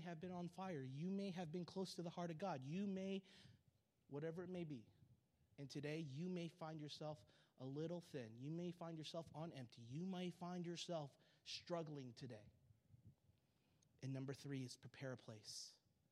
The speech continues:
Prepare a place. And it's, it's good that he made that his point, because today there's a place to be prepared. Amen. There's a place to be prepared.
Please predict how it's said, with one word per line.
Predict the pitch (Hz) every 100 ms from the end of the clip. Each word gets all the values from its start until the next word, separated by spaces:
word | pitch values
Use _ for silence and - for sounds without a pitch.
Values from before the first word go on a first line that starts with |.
| _ _ _ _ _ _ _
Prepare | 135 - 131
a | 113
place. | 117 107 - 127
And | 135
it's, | - - - - - _ _ _ _ _ _ _ _ _ 131
it's | -
good | 190 185
that | 170
he | - 151 131 - - 147
made | 147 147
that | 139 123
his | 127 -
point, | 147 131 117 -
because | 127 - 139 131 123 - - -
today | 139 143 156 185 - - _ -
there's | 139 135
a | 123
place | - 135 -
to | 131
be | 123
prepared. | 123 127 117 113 110
Amen. | 117 147 - - - _ _ _ _ _ - - - - - - - - - - - _ - - -
There's | 120 123
a |
place | 120 135 131
to | -
be | 139
prepared. | 131 143 147 117